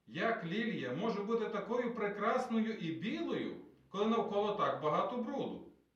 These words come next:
У рослини є стебло, яке заглиблюється у золотисті піски на дні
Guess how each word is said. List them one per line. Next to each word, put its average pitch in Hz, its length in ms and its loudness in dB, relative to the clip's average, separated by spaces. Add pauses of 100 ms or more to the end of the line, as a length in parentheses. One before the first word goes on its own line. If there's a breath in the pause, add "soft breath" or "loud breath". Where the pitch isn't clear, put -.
(1400)
У 175 120 -4
рослини 190 760 0 (140)
є 180 300 -2
стебло, - 840 -2 (220)
яке 139 260 -8
заглиблюється 185 960 -2
у 151 60 -8
золотисті 175 600 -2
піски 202 520 -6
на 165 140 -2
дні 190 560 -4